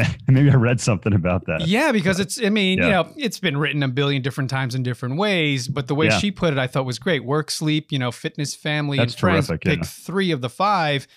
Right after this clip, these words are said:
Speaker 2: so that this way you're not, you're not pressured to performing on every level and then have a nervous breakdown, <laughs> you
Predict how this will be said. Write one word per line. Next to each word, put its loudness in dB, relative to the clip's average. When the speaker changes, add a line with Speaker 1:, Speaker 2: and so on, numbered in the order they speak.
Speaker 2:
so -8
that 0
this -2
way 2
you're 2
not, -2
you're -2
not -2
pressured -2
to -4
performing 0
on 0
every 2
level 2
and -2
then 0
have -2
a 0
nervous -2
breakdown, -4
<laughs> -2
you -4